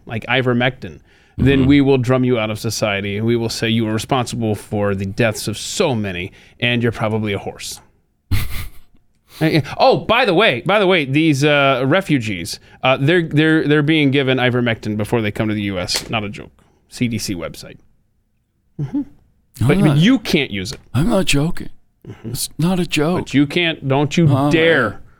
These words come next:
Speaker 1: If you use it, then you are scum of the earth.
Speaker 2: Now, who's, who's we? Who is giving them the
Speaker 1: The
Speaker 2: ivermectin?
Speaker 1: U S government is giving them,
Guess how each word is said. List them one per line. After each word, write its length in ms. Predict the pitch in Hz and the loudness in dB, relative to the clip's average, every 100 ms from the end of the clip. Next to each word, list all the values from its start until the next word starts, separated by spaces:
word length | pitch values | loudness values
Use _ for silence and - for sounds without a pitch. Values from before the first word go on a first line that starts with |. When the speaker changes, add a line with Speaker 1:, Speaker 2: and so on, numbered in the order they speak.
| _ _ _ _ _ | _ _ _ _ _
Speaker 1:
If 140 | 123 113 | -8 0
you 180 | 131 175 | 2 4
use 360 | 151 165 143 | 6 4 4
it, 240 | 165 156 - | 2 0 -6
then 440 | 123 123 123 123 120 | -2 0 2 2 2
you 360 | 117 120 139 | 0 2 2
are 140 | 127 120 | 2 -2
scum 440 | - - - 135 | -4 -6 0 2
of 100 | 127 | 2
the 160 | 117 87 | 0 -2
earth. 160 | 69 | -4
Speaker 2:
Now, 160 | 117 120 | -2 0
who's, 260 | 160 196 - - | 0 -2 -2 0
who's 300 | 117 190 147 | 0 2 0
we? 340 | 120 135 135 76 | 0 0 0 -2
Who 200 | - 143 | 2 2
is 120 | 120 | 2
giving 280 | 92 110 101 | 0 -2 0
them 200 | 87 80 | 0 0
the 100 | 80 | 0
Speaker 1:
The 60 | 71 | 2
Speaker 2:
ivermectin? 340 | 131 143 156 | 2 2 2
Speaker 1:
U 200 | 139 175 165 | 2 2 2
S 120 | 139 | 2
government 440 | 143 123 104 87 - | 0 0 -4 -6 -4
is 280 | 95 90 | -4 -4
giving 320 | - 107 101 101 | -4 -2 -2 -2
them, 260 | 95 92 | -4 -4